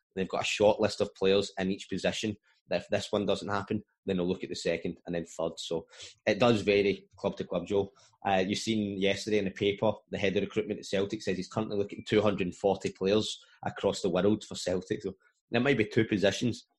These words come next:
he's trying to fill, but he's currently looking at two hundred and forty players. So it is just a mammoth task of looking at all these different players, realising the wages, how much you can get them for, what value they'll add, where they'll fit in your squad, will they be better than what you've currently got?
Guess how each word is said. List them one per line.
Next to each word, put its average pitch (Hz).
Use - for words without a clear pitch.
he's 104
trying 101
to -
fill, 101
but 107
he's 95
currently 104
looking 95
at -
two 107
hundred 95
and 85
forty 90
players. 92
So 90
it 110
is 92
just -
a 85
mammoth 92
task 92
of 87
looking 98
at 87
all 98
these 95
different 92
players, 87
realising 95
the 87
wages, 95
how 98
much 98
you 90
can 95
get 90
them 87
for, 92
what 92
value 98
they'll 92
add, 90
where 107
they'll 101
fit -
in 101
your 90
squad, 101
will 101
they 95
be 90
better 101
than 98
what 95
you've -
currently 90
got? 101